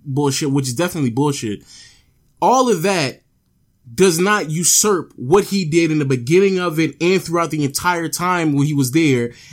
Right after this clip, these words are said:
as he continued to grow the league, introduce a salary cap, allow the growth of the, of the, um, of the salary cap through the years, because it's not like it just stayed stagnant for a s-, uh, a significant amount of time. Yes, it jumped up through the roof in Adam Silver's, um,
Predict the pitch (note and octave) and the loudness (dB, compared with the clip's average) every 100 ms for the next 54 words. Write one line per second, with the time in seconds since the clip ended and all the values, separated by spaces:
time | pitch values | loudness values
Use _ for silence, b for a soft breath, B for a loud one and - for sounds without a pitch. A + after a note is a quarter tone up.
0 | B D3+ D#3 F3 D#3 - F3+ E3+ E3 B2 | B -2 0 -2 -2 0 0 0 -2 0
1 | C#3 F3 E3+ D3+ C3+ B2+ A#2+ - B B | 2 2 2 2 4 2 0 -6 B B
2 | - F3 F#3 D#3 D#3 C3+ - D#3 C#3 C3+ | 0 0 2 0 -2 0 0 0 0 0
3 | B2+ C#3+ C3 B2 b b b - C3+ D3 | 0 -2 -2 -4 b b b -4 0 4
4 | F3+ F3+ D#3 C3 B2+ D#3 F3+ F3 C#3+ C3 | 4 2 0 -2 -2 2 2 0 -2 -2
5 | - C3 C3 A#2+ B2+ A#2+ A#2+ - D#3+ E3 | -2 -2 -2 0 0 0 -2 0 0 0
6 | - D#3+ C#3+ C#3 C3 D3+ - - F#3+ F#3+ | 0 -2 0 -2 -2 -6 -6 -2 0 2
7 | D#3+ C#3 A#2+ B2 - - - C3+ F3 D3 | 0 2 2 0 -2 -12 -4 0 2 0
8 | C#3 F3+ G3+ D#3+ D3 C#3 C3+ - D#3 D#3 | 0 0 0 0 0 0 -2 0 0 0
9 | C#3 - D3+ D#3+ C3 A#2+ D3 C#3 C3 - | 0 -2 -2 -2 -4 -4 -2 0 0 -6
10 | - C3 A#2+ B2 C#3 D3 D3 D3 C3+ C3 | -4 -4 -2 -2 2 0 0 0 0 0
11 | A2+ D#3+ D#3 B2+ A#2 B B B C3+ F3 | -2 -2 -2 -2 -4 B B B 0 2
12 | F3+ C#3 A#2 D#3+ D#3+ - D#3+ - D#3 C3 | 2 -2 0 0 -2 -2 -4 -2 0 2
13 | C3 D#3+ C#3 - C3 C#3 C#3 - E3+ E3+ | 4 2 0 -4 -4 -2 -2 0 0 0
14 | C3+ - C3+ B2+ A#2+ A2+ G#2+ | 0 -2 -4 -2 -2 -4 -6